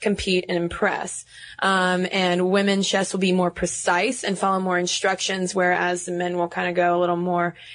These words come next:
haywire. And then <laughs> I thought this was kind of funny. Um, Levine says that male chefs like to cook red meat, whereas female chefs are more likely to cook pink food and use edible flowers. And the interesting thing is, from the,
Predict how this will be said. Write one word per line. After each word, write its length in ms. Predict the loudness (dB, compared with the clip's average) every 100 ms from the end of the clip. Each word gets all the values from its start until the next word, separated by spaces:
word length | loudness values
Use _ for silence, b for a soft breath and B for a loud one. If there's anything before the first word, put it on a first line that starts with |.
| B
haywire. 600 | 0 4 4 2 0 -2
And 240 | -2 0 2
then 380 | 2 2 0 -2 B
<laughs> 160 | B -2
I 80 |
thought 160 | 0 2
this 180 | 0 -2
was 140 | -2
kind 180 | 0 0
of 80 | -2
funny. 460 | -2 0 0 -2 B B B B
Um, 180 | 0
Levine 300 | 2 2 2
says 340 | 2 2 0 0
that 240 | 0 2
male 240 | 0 0 0
chefs 300 | -2 -2 -2
like 160 | -2
to 80 | -2
cook 200 | -2 0
red 240 | 2 0
meat, 300 | 0 -2 -2 0
whereas 400 | 2 2 0 -2
female 280 | 0 2
chefs 320 | 2 -2 -4 -4
are 100 | -2
more 140 | 0
likely 280 | 0 0 -2
to 80 | -2
cook 300 | -4 -4 -8
pink 320 | -4 0 0
food 480 | 0 0 2 2 0 B B B
and 160 | -2 2
use 420 | 4 4 2 -2 -10 b b
edible 300 | 0 2 0
flowers. 640 | 0 -2 -2 -4 -10 -10 -12 B
And 120 | 0
the 60 | 2
interesting 400 | 4 4 2 2
thing 180 | 2 4
is, 200 | 2 0
from 200 | 0 2
the, 180 | 2